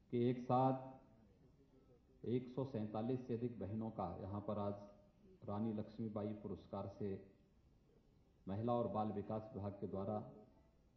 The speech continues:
सम्मान किया जा रहा है। इस सम्मान केवल अपने क्षेत्र में जिन्होंने कुछ विशिष्ट योगदान किया है, समाज के लिए,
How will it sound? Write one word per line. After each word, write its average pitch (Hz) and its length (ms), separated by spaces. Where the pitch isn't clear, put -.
सम्मान 95 340
किया 98 200
जा 98 140
रहा 104 160
है। 120 180
इस 123 140
सम्मान 151 420
केवल 151 520
अपने 160 400
क्षेत्र 135 420
में 147 240
जिन्होंने 120 420
कुछ 127 160
विशिष्ट 151 500
योगदान 110 440
किया 85 240
है, 76 180
समाज 110 260
के 127 120
लिए, 127 260